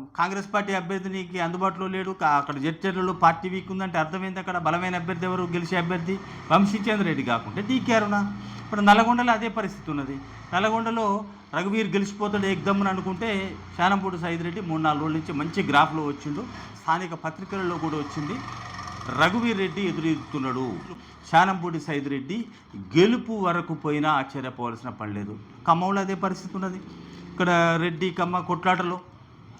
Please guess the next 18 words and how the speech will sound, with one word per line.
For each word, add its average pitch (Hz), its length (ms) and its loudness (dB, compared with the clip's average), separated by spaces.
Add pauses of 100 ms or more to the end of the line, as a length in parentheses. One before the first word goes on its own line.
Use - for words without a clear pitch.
(140)
తర్వాత 180 260 6
ఇప్పుడు 170 180 -2
భువనగిరిలో 190 500 2
అదే 196 140 -2
పరిస్థితి 185 360 -6
ఉన్నది. 190 280 -6 (400)
ఇక్కడ 143 160 -6
కోమటిరెడ్డి 180 460 0
బ్రదర్స్ 180 360 -2
"నేను 190 260 0
గెలిపిస్తా" 185 480 0
అంటే 185 200 2
"నేను 185 220 -2
గెలిపిస్తా" 180 460 -4
అని 180 80 -2
పోటీపడి 190 460 0
ప్రచారం 180 440 -2
చేస్తున్నారు. 180 400 -6